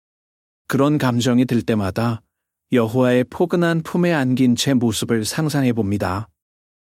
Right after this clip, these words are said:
저는 그분의 품 안에서 사랑과 보호를 받고 있죠." 남아프리카 공화국에 사는 로런 자매는 자신에게 어떤 생각이 도움이 되는지 이렇게 말합니다.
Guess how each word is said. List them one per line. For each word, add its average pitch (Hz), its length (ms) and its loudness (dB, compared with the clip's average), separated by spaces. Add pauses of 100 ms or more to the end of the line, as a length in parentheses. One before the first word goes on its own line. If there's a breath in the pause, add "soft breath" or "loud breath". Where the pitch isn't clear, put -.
(460)
저는 139 360 2
그분의 143 400 0
품 185 200 -2
안에서 127 600 0
사랑과 147 680 0
보호를 139 440 2
받고 113 320 -4
있죠." 95 480 -6 (1200)
남아프리카 147 600 0
공화국에 143 500 0
사는 131 380 4
로런 143 380 2
자매는 117 580 2 (320)
자신에게 147 560 0
어떤 156 420 0
생각이 170 420 0
도움이 156 320 2
되는지 135 540 2 (100)
이렇게 113 360 0
말합니다. 98 600 -2